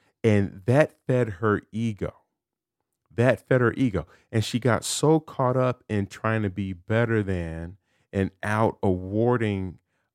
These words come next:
um, the Beatles and Michael Jackson and, uh, other performers, performers who were at that caliber, that she missed an opportunity for her own growth, for her own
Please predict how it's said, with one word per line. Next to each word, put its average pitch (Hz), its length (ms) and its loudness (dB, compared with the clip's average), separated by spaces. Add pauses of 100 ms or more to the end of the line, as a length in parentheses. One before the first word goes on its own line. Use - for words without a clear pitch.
um, 87 400 -2
the 92 100 -2
Beatles 98 800 0
and 87 280 -4
Michael 95 380 -2
Jackson 90 600 -4
and, 87 180 -8 (100)
uh, 80 260 -8 (100)
other 98 200 2
performers, 92 640 -6 (260)
performers 95 580 -2
who 87 100 -12
were 85 180 -4 (340)
at 98 200 -2
that 87 240 -2
caliber, 95 720 0 (1400)
that 104 320 4
she 107 220 2
missed 113 360 2
an 110 100 2
opportunity 101 760 -2
for 98 200 -2
her 87 220 -2 (100)
own 90 420 -4
growth, 78 500 -10 (760)
for 101 140 -6
her 95 200 4 (100)
own 92 400 0